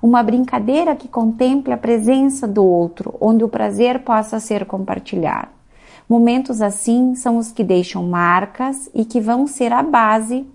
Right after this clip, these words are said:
para uma relação de troca e diálogo no futuro. A gente precisa ter muito cuidado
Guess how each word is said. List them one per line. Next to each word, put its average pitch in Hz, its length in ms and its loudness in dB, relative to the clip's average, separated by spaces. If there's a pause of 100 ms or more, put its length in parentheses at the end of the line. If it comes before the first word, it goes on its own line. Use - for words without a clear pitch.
(100)
para 226 240 0
uma 220 160 0
relação 214 880 -2 (420)
de 214 120 -2
troca 226 460 0
e 247 40 0
diálogo 208 500 2
no 202 120 -2
futuro. - 540 -10 (840)
A 226 100 2
gente 247 280 2
precisa 226 920 -2
ter 226 160 0
muito 285 380 2
cuidado 190 800 0